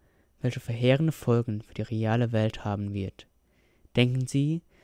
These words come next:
dass die europäischen Nationen, die diese Waffen beherbergen, so gleichgültig damit umgehen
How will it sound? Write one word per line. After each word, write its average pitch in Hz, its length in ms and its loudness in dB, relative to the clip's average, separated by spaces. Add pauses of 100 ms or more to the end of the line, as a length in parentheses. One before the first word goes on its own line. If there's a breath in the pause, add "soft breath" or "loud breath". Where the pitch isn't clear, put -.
(180 soft breath)
dass - 140 -2
die 131 100 0
europäischen 156 520 0
Nationen, 120 680 -2 (580)
die 117 60 -6
diese 147 340 2
Waffen 113 520 0
beherbergen, 127 840 -2 (420 soft breath)
so - 140 -2
gleichgültig - 960 0 (120)
damit 107 300 -4
umgehen 127 540 0